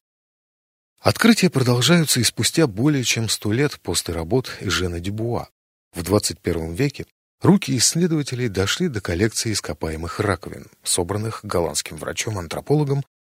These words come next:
в веке девятнадцатом. Выяснилось, что пятикантропы были интеллектуальнее, чем считалось доныне. Они активно собирали двустворчатых моллюсков в реке Соло, но не мочалили раковины булыжниками,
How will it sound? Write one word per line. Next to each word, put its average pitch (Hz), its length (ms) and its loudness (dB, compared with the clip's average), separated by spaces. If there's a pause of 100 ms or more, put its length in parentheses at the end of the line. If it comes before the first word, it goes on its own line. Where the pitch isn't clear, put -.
(120)
в 90 100 -4
веке 120 480 0
девятнадцатом. - 840 -6 (760)
Выяснилось, 151 720 2 (160)
что - 240 2
пятикантропы 110 1000 -4
были 131 400 2
интеллектуальнее, 120 1040 2
чем 82 240 -2
считалось 82 560 -2
доныне. 120 460 0 (500)
Они 120 380 6
активно 151 600 0
собирали 113 600 2
двустворчатых 101 800 -2
моллюсков 95 560 -2
в 95 80 0
реке 98 280 -2
Соло, 82 440 0 (280)
но 92 380 2
не 95 120 0
мочалили 123 640 4
раковины 85 500 2
булыжниками, 82 760 -2